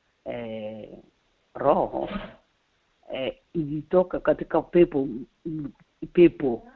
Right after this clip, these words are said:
ndani ya upepo, Roho Mtakatifu akatoka ndani, akaenda kuweka hii mifupa kawa hai. Huyu si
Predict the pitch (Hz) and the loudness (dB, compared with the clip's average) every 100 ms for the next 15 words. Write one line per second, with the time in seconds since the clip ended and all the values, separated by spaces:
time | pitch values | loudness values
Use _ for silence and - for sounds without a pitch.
0 | - 131 160 165 151 127 123 147 131 160 | -8 2 6 8 6 4 0 -4 0 4
1 | 156 - 120 - _ _ _ _ _ - | 4 2 -8 -8 _ _ _ _ _ 2
2 | 151 135 135 127 127 156 120 113 139 123 | 2 2 -2 -6 -6 -6 -6 -8 -4 -4
3 | 113 113 113 120 113 113 - 123 117 - | -4 -8 -6 -6 -8 -10 -12 -12 -14 -12
4 | 120 117 123 117 120 107 110 - 117 - | -12 -10 -10 -8 -6 -6 -8 -12 -16 -16
5 | - - - 120 113 - - 120 - _ | -18 -18 -10 -8 -8 -12 -16 -18 -20 _
6 | _ _ _ _ 180 165 139 - | _ _ _ _ 0 2 0 0